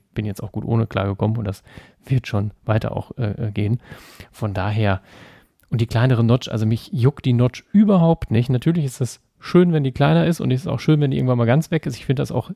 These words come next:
sehr cool, wenn da nur noch so diese, diese Kamera so im Display drin ist. Finde ich total geil, wenn das bei, bei Android-Handys ist. Könnte Apple auch gerne machen. Aber am Ende interessiert's mich nicht, ob ich dann so eine kleine Notch hab oder nicht. Also irgendwie,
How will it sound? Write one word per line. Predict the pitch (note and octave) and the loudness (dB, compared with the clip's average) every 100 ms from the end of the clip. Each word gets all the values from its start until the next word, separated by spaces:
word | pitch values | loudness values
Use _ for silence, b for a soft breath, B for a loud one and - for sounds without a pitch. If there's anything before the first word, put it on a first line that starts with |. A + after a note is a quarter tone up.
| - | -8
sehr | G#2+ C3 - - | -2 0 0 0
cool, | D3+ | 2
wenn | B2+ B2+ | 2 0
da | A#2+ | 0
nur | A#2 B2+ C3 | 0 2 2
noch | B2 | 2
so | B2+ | 0
diese, | A#2 A2 A2+ | 0 2 2
diese | A2 A2 | 0 -4
Kamera | - C3 C#3+ A#2+ G#2 | -2 2 2 2 0
so | G#2+ - - | 0 -2 0
im | C#3+ D3+ | 2 4
Display | D#3 G3+ - | 2 0 -2
drin | - A2 B2 | -2 0 -2
ist. | |
Finde | - A2+ | -2 -6
ich | |
total | A#2+ - C3+ | -6 -4 -2
geil, | C#3 B2+ | 2 0
wenn | G#2+ | 0
das | G2 - | -4 -6
bei, | G#2 G2+ | -8 -6
bei | - | -6
Android-Handys | - G#2+ G#2 G#2 G#2+ | -4 -4 -4 -4 -4
ist. | - - B B B B | -4 -6 B B B B
Könnte | - B2 - | -4 -2 -2
Apple | - - D3+ | -4 -4 -4
auch | B2 | -4
gerne | F#2 F#2 | -4 -4
machen. | F#2 B2+ C3+ b b b b | -4 -4 -4 b b b b
Aber | - A2+ | 0 0
am | A#2 | 2
Ende | A#2+ C#3+ C3+ | 0 2 2
interessiert's | C3 - A2+ B2 - | -2 -2 0 0 0
mich | A2 | -4
nicht, | G#2 - | -4 -8
ob | A2+ | -8
ich | A2 | -6
dann | G#2 | -6
so | G#2+ | -6
eine | |
kleine | A2 G#2 G2+ | -6 -6 -4
Notch | G2+ - | -4 -6
hab | G#2+ G2+ | -8 -8
oder | G2+ | -8
nicht. | G2+ - - | -8 -10 -12
Also | G2+ G2 | -10 -6
irgendwie, | G2+ G2 F#2+ | -6 -4 -4